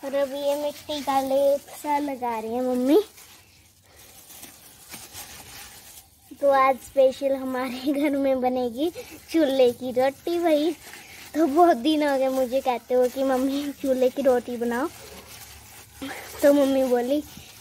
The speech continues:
बनाएंगे, बनाएंगे, चूल्हा नहीं सूखा है। तो अभी ये सूख चुका, मैंने जिद कर ली कि भाई आज तो बनानी ही पड़ेंगी। चूल्हा सूख चुका है और आप सब देख रहे हैं। Friends, अभी ये हमारा जो चूल्हे पे मैंने, मम्मी ने लेप लगा दिया है।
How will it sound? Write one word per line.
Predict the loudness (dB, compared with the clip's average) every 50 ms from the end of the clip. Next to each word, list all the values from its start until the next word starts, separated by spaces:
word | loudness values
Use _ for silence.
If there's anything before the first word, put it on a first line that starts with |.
| 0 0
बनाएंगे, | 2 2 4 2 2 2 2 4 4 4
बनाएंगे, | 4 4 0 0 0 0 0 0 2 2 2 2
चूल्हा | 2 0 -2 0 2 2 2
नहीं | 2 2 2 0 0 0 0 0
सूखा | 0 -2 -6 -6 0 2 4
है। | 4 4 4
तो | 4 2
अभी | 0 2 2 2 2 4
ये | 4 4 4 4
सूख | 2 0 0 0 0 0
चुका, | -2 -4 -4 -2 0 0 2
मैंने | 2 2 2 2 2 0 0
जिद | 0 -2 -4 -4 -6 -6 -6
कर | -4 -4
ली | -2 -4 -4
कि | -6 -6 -10 -6
भाई | -2 -2 -2 -2 -2 -8 -12 -20 -20 -20 -18 -12 -6 -2
आज | 2 4 4 2 2 0
तो | -4 -2
बनानी | 0 0 -2 -2 -2 -2 -2 0 2 2 2 2 0 0
ही | -2 -2
पड़ेंगी। | -2 -2 -2 -2 -2 -2 -2 -2 -2 -4 -6 -10 -18 -20 -20 -20 -12 -6
चूल्हा | 0 4 4 4 4
सूख | 4 0 -4 -4 -6 -8 -16 -16 -10
चुका | -8 -2 2 2
है | 2 4 4
और | 4 4
आप | 2 0 0
सब | -4 -6 -8 -6 -4 2
देख | 4 4 4 4 2 2
रहे | 4 4
हैं। | 4 4 4 2 0 -4 -14 -20 _ _ _ _ _ _ _ _ _ _ _ _ _ _ _ _ _ _ _ -20 -20 -20 -20 -20 -20 -20 -20 -14 -4 -2
Friends, | 0 0 0 0 -2 -4 -4 -4
अभी | -4 -4 -4 -4
ये | -4 -4 -4 -4
हमारा | -6 -6 -4 -4 -4 -4 -4 -8
जो | -8 -10 -12 -10
चूल्हे | -6 -6 -6 -6 -6 -8 -10 -10
पे | -8 -8 -10
मैंने, | -8 -8 -8 -8
मम्मी | -8 -6 0 0 0 0 0 -6 -8
ने | -8 -8
लेप | -8 -10 -10 -14 -18
लगा | -20 -18 -18 -16 -16 -14 -14
दिया | -14 -14 -12 -12 -12 -14
है। | -16